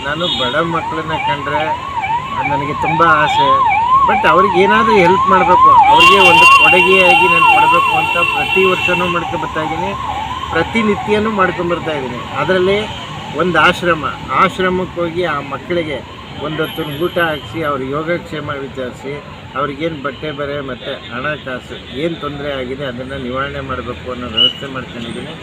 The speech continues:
ಹಾಗೆ ನನ್ನ ಕಾನ್ಸ್ಟಿಟ್ಯೂನ್ಸಿ ಅಂದರೆ ಐವತ್ತೆರಡನೇ ನಂಬರ್ ವಾರ್ಡ್ಗೆ ಸಂಬಂಧಪಟ್ಟಂಗೆ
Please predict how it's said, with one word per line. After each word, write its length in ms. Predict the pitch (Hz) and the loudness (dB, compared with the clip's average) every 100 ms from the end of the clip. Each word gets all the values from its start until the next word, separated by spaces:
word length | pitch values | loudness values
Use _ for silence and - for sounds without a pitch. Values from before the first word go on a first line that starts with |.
| - - - - | -14 -14 -10 2
ಹಾಗೆ 420 | 147 165 175 135 - - - - - | 2 4 0 -2 -8 -16 -16 -12 -8
ನನ್ನ 220 | 135 175 - | -4 -4 -2
ಕಾನ್ಸ್ಟಿಟ್ಯೂನ್ಸಿ 600 | 165 151 151 151 139 131 | -2 -2 -6 -8 -6 -6
ಅಂದರೆ 300 | 139 165 151 | -4 -4 -2
ಐವತ್ತೆರಡನೇ 540 | 170 160 165 160 156 | -2 -2 -4 -6 -6
ನಂಬರ್ 320 | 156 151 151 147 | -6 -4 -2 -2
ವಾರ್ಡ್ಗೆ 440 | 143 143 143 - | -2 -4 -6 -8
ಸಂಬಂಧಪಟ್ಟಂಗೆ 1200 | 131 139 143 139 127 - 127 127 143 156 - | -8 -8 -6 -6 -6 -8 -8 -6 -8 -8 -12